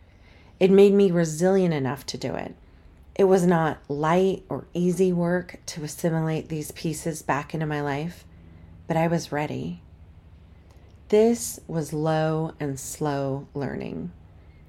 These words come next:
I had the space and guidance, the want and will. I was able to hold it all because I had done it all step by step.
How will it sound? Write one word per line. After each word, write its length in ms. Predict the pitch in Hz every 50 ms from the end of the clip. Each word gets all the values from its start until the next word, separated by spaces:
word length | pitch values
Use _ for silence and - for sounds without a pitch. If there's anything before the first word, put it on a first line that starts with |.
| - - - -
I 80 | - 175
had 260 | 175 175 165 165 143
the 60 | 151
space 580 | 147 - - - - 175 180 185 190 190 180 - -
and 160 | 156 151 139
guidance, 720 | 131 160 151 160 156 156 156 151 151 147 - - - - - - - - _ _ _ _ _ - - -
the 100 | 151 143
want 540 | 143 151 151 156 165 165 165 165 165 - -
and 220 | - 139 131 139
will. 460 | 147 156 151 151 151 151 147 151 156 - - - - - - - - - - - - - - - - - -
I 80 | 180
was 140 | 180 175 165
able 240 | 180 180 175 175 175
to 80 | 165
hold 300 | 160 - - 165 170 165
it 100 | 160 151
all 380 | 151 147 151 151 139 147 151 - - - - - - - - - - -
because 280 | - 185 175 196 180 -
I 80 | 180 175
had 200 | 175 175 165 151
done 220 | 180 175 175 180
it 180 | 185 185 185 180 -
all 300 | 165 160 156 156 151 151
step 400 | 151 - - 160 156 151 - -
by 100 | 151 143
step. 380 | 135 - - - 156 143 -